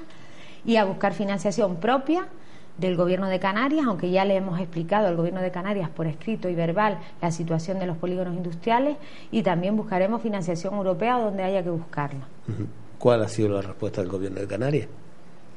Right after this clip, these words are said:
Speaker 1: Bueno, no he tenido una respuesta del Gobierno de Canarias en concreto a, a, a ese estudio. Eh, sí sé, porque he participado de reuniones, que la Estrategia de Desarrollo Industrial de Canarias persigue la inversión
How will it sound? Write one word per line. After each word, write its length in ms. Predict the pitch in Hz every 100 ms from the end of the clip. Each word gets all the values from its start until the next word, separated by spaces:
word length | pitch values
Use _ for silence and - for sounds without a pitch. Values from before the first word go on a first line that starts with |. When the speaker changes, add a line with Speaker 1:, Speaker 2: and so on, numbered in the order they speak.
| - - - - - -
Speaker 1:
Bueno, 240 | 233 214 196 -
no 220 | 202 233 233
he 60 |
tenido 280 | 285 262 269
una 140 | 262
respuesta 680 | 247 226 - 269 269 277 202
del 140 | 190 185
Gobierno 300 | 190 220 226
de 100 | 208
Canarias 520 | 202 214 226 233 196
en 200 | 170 170
concreto 640 | 190 180 170 220 233 247
a, 300 | 233 202 185 -
a, 580 | 180 170 165 156 156 -
a 180 | 170
ese 200 | 185 -
estudio. 560 | 170 - 269 240 175 165 - - - - -
Eh, 200 | 208 190
sí 280 | - - 247
sé, 280 | 233 277 254
porque 200 | 208 208
he 40 |
participado 560 | 214 208 196 208 196 196
de 100 | 196
reuniones, 480 | 190 185 202 220 220
que 100 | 190
la 60 |
Estrategia 400 | 165 165 180 196
de 80 | 202
Desarrollo 380 | 202 196 196 196
Industrial 480 | 185 165 208 202 196 - - -
de 220 | 185 254
Canarias 560 | 233 214 220 220 233 233 - - - -
persigue 600 | 202 170 220 226 240 226
la 140 | 208
inversión 760 | 196 196 185 165 - 240 240